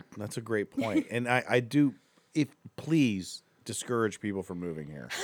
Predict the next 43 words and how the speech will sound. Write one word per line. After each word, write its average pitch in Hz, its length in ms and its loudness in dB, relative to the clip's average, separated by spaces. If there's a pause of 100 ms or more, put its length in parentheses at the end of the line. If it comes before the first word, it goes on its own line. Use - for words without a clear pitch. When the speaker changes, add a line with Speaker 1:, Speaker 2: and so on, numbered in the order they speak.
(600)
Speaker 1:
I'm 311 200 6
Speaker 2:
Right, 269 200 6
right. - 40 -12
Speaker 1:
terrified 147 560 4
that 95 120 -2
people 107 180 0
are 98 40 4
gonna 92 180 2
ruin 92 300 0
the, 92 100 -6 (300)
like, 156 140 4
so 156 340 6
I, 131 120 4 (100)
I, 143 240 6 (440)
you 151 220 4
talk 127 240 -2
about, 110 200 4
like, 92 140 2
Nashville 101 760 0
or 90 260 -2
New 110 300 0
Orleans 90 460 0
or, 85 120 -6
or, 90 280 -6 (720)
I 156 100 10
think 254 200 4
Nashville 147 400 6
and 120 100 0
Austin 110 300 2
are 95 80 -2
probably 107 260 0
the 98 80 0
best 95 300 -2
examples 90 560 -8
of 71 80 -12
this. - 240 -8
In 120 100 -6
the 117 100 0
last 117 440 4 (320)
five 135 580 4
to 120 100 -10
ten 120 320 -4
years, 110 460 -4